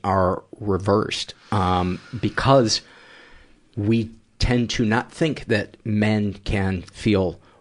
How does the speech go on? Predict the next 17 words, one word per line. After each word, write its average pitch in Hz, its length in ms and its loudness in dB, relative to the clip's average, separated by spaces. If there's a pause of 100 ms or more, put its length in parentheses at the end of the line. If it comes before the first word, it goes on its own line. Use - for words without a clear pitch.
(120)
overwhelmed 101 920 2
sexually. 95 760 -2
You 107 220 -4
know, 92 140 -2
we 98 120 -2
tend 107 260 2
to 101 60 2
think 107 220 0
that 104 160 2
it's 98 140 0
about 98 180 2
a 92 60 0
wrestling 98 500 0
match 90 300 -2
and 90 100 0
who's 90 180 0
gonna, 87 320 0